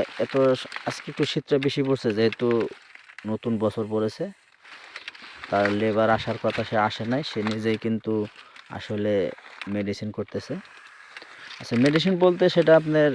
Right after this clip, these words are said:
এক ধরনের হরমোন, যেটা নাকি আপনার এই আনারসের যে ফলটা বের হয়েছে, এটা আপনার এই আনারসের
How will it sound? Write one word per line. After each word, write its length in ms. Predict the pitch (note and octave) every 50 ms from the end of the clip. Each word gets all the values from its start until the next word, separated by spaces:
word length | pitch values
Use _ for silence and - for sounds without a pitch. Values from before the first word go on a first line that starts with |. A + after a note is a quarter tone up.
| - -
এক 120 | - C3 A#2+
ধরনের 280 | C3 C3 C3+ C3+ C3+ -
হরমোন, 360 | A#2+ A2+ A2 A2+ A#2 B2 D#3 G#3+ G#3+
যেটা 240 | D3 A#2+ A2 G#2+ A#2
নাকি 260 | A#2 A#2+ A#2 A2+ - B2
আপনার 380 | A#2+ A2+ A#2 A#2 A#2+ A#2+ A#2 A2 G2+ - - - - - _ _ - - - - - - - - -
এই 160 | - G2 G#2+ A2 - -
আনারসের 560 | - A#2 A#2 A#2+ A#2+ A2+ A#2 A2 - B2 A#2 A2
যে 120 | A2+ A#2 A2
ফলটা 340 | - - A#2 G#2+ G#2+ G#2+ A2
বের 260 | F#2+ F#2 G2+ G#2 G#2
হয়েছে, 380 | G#2 A2 A2+ A2+ B2 - - E3 F#3 - - -
এটা 200 | - G3+ - G#2+
আপনার 320 | A2+ - A2+ A2+ A2+ - E3+ - - - - - - - - - - -
এই 120 | - F#2+ G2
আনারসের 600 | F2 G2+ G#2+ A2 A2 G#2+ G#2+ G#2 - B2 A#2+ A#2